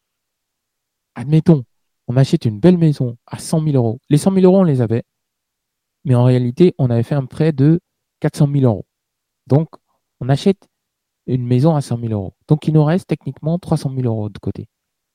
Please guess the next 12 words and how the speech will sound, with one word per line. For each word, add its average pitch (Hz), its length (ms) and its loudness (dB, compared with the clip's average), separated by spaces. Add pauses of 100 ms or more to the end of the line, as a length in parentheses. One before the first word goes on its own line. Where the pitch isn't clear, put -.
(140)
Ok, - 220 -8
super. - 500 -10 (1080)
On 185 100 4
n'est 220 140 0
pas 311 180 -2
aligné 202 540 0 (100)
avec 123 160 -8
cette - 180 -8
maison, 110 300 -4 (320)
parce 117 160 -6
qu'en 131 140 -2
réalité, 123 580 0